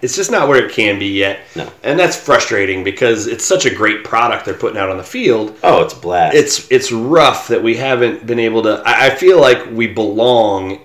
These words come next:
Speaker 1: in the ninety-five hundred to ten thousand every game range. And, uh,
Speaker 2: I would say at least that, honestly.
Speaker 1: I mean, and we're up.
Speaker 2: This is our professional team.
Speaker 1: It is.
Speaker 2: I mean, it's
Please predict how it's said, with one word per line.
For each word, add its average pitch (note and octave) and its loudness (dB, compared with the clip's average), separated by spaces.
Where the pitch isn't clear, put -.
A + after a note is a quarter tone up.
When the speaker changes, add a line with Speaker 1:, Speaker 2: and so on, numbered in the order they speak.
Speaker 1:
in G#2+ -6
the G2 -2
ninety-five G#2+ -2
hundred G2+ -4
to F#2+ -6
ten G#2+ -4
thousand G2+ -2
every G2+ -6
game G#2 -2
range. B2+ -4
And, A2 0
uh, D3+ -2
Speaker 2:
I - 6
would G3+ 4
say F#2 2
at E2 -6
least G2+ -6
that, D2 -4
honestly. F2 -8
Speaker 1:
I - -4
mean, A#3+ 4
and B3 6
we're D4 0
up. - -4
Speaker 2:
This - 4
is D#3+ 2
our C3 4
professional A#2 -2
team. C3+ -8
Speaker 1:
It C#3 8
is. - -2
Speaker 2:
I A#2 2
mean, B2 2
it's B2 -2